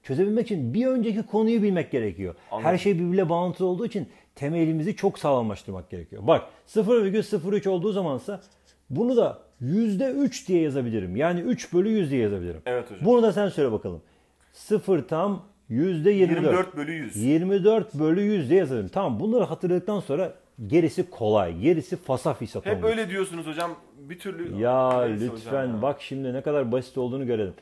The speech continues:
Speaker 1: Şimdi adam diyor ki bak bununla yazalım. Karekök sıfır virgül sıfır dokuz. Tamam mı?
Speaker 2: Hmm.
Speaker 1: Hemen bunu görünce ben şurada yaptığım zımbırtıyı hatırlayacağım. Neydi? Dokuz bölü yüzdü değil mi sıfır?
Speaker 2: Evet hocam.
Speaker 1: Ama dışarıda bir karekök var.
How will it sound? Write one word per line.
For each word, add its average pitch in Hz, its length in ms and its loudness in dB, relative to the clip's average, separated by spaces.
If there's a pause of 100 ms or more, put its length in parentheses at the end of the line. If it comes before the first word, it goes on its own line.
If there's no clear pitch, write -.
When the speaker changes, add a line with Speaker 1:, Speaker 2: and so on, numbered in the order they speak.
(240)
Speaker 1:
Şimdi 190 260 -4
adam 190 340 0
diyor 196 140 4
ki 131 180 -4
bak 127 200 -4
bununla 143 200 -6
yazalım. 110 340 -2 (420)
Karekök 208 500 4
sıfır 208 400 2
virgül 185 240 2
sıfır 202 460 2
dokuz. 143 280 2 (460)
Tamam 151 240 4
mı? 92 120 -2
Speaker 2:
Hmm. 101 60 -12 (260)
Speaker 1:
Hemen 214 340 2
bunu 220 180 2
görünce 190 500 4 (200)
ben 202 160 2
şurada 208 540 2
yaptığım 165 480 0
zımbırtıyı 147 500 -2
hatırlayacağım. 92 520 -6
Neydi? 208 400 2 (300)
Dokuz 208 500 2
bölü 160 180 4
yüzdü 156 360 2
değil 196 120 0
mi 202 80 0
sıfır? - 120 -6
Speaker 2:
Evet 143 220 -2
hocam. 92 220 -14 (100)
Speaker 1:
Ama 160 360 -8
dışarıda 175 540 -10
bir 190 140 -10
karekök 131 460 -12
var. - 420 -20